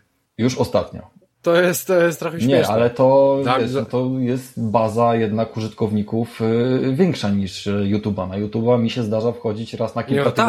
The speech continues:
Speaker 1: tygodni,
Speaker 2: tak, tak, oczy-, oczywiście,
Speaker 1: a
Speaker 2: oczywiście, ale, ale
Speaker 1: jakbym
Speaker 2: jednak
Speaker 1: tak to sobie podsumował, to lepsze dotarcie do mnie ma Facebook, y, i filmiki na Facebooku niż, y, niż to, co jest na YouTubie, bo na YouTube'a mi się nie chce wchodzić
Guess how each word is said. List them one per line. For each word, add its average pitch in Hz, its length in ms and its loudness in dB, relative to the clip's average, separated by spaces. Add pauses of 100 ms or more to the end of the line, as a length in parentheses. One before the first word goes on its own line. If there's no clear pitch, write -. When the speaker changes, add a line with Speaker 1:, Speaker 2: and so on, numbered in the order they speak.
Speaker 1:
tygodni, 165 260 0
Speaker 2:
tak, 208 180 0
tak, - 100 -12
oczy-, 107 100 -12
oczywiście, 120 440 0
Speaker 1:
a 127 100 0
Speaker 2:
oczywiście, 131 340 -2
ale, 143 160 4
ale 147 100 4
Speaker 1:
jakbym 156 160 4
Speaker 2:
jednak 160 200 2
Speaker 1:
tak 160 60 -2
to 151 60 -6
sobie 139 180 -2
podsumował, 139 600 -2
to 143 460 0 (340)
lepsze 165 500 0 (440)
dotarcie 113 680 0
do 107 160 0
mnie 110 220 0
ma 110 160 -2
Facebook, 107 640 -2
y, 107 200 2
i 107 60 -4
filmiki 110 520 0
na 107 120 -2
Facebooku 117 800 -2
niż, 175 440 -6
y, 156 560 0
niż 151 160 -6
to, 127 100 -4
co 143 120 -4
jest 139 160 0
na 135 60 2
YouTubie, 127 400 2
bo 147 100 -2
na 147 60 0
YouTube'a 135 320 0
mi 135 60 -2
się 127 140 -4
nie 123 100 0
chce 127 160 -8
wchodzić 113 400 -4